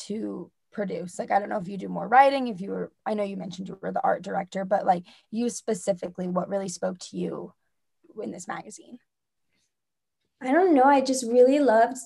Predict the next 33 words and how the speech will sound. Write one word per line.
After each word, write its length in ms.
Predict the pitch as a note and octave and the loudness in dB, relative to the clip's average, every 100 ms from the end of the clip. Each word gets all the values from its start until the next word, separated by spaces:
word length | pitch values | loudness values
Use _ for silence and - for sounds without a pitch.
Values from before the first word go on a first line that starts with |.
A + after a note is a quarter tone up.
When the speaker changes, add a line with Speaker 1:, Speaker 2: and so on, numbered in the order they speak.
| - | -2
Speaker 2:
watching 440 | A3 G#3+ G#3 B3 | 0 0 0 2
the 80 | A#3+ | 0
team 320 | A#3+ A#3 A3+ | 0 -2 0
grow, 260 | G#3+ G#3 G#3+ | 2 2 2
you 140 | G#3 | 0
know? 240 | G#3 G#3 | 0 0
Like, 240 | A3 G#3 A3 | -2 -2 -2
it 100 | A3 | -4
started 340 | - A3 A#3+ | 2 6 6
with 200 | A#3+ A#3+ | 6 0
ten 260 | - G#3+ A3 | -4 -4 -2
people 380 | G#3+ G#3 A#3 B3+ | -2 0 2 2
and 200 | - A3 | 0 -2
then 140 | A3 | -2
ended 240 | - A3 | 0 0
up 140 | G#3+ G#3+ | 0 0
being 240 | G3+ G#3 | -2 -2
fifty 540 | G3+ G3 - - A#3+ A#3+ _ _ _ _ _ _ | -4 -10 -8 -12 -12 -20 _ _ _ _ _ _
in 180 | - A3+ | -4 -2
a 60 | G#3+ | -2
span 380 | G#3+ - G3+ G#3 | -4 -2 -2 -2
of, 120 | G3+ | -2
like, 220 | - - _ - | -4 -6 _ -14
two, 240 | - A3+ | -4 -4
three 600 | A3 G#3 G#3 G3+ G3 - - | -2 0 0 0 -4 -8 -8
years. 640 | G#3+ G3+ G#3+ A3 - - _ | -2 -2 -2 -8 -12 -16 _
And 400 | A3+ A3 A3 A3 - _ _ | -2 0 -2 -6 -12 _ _
just 260 | - A#3+ A#3 | 4 4 4
being 240 | A#3+ A#3 | 2 4
in 80 | C4 | 6
the 80 | C4+ | 6
meetings 640 | A#3+ G#3 G#3 A3+ B3+ C4+ - | 4 4 2 2 0 -2 -2
and, 460 | A3 G#3+ G#3+ G#3 | 0 2 2 0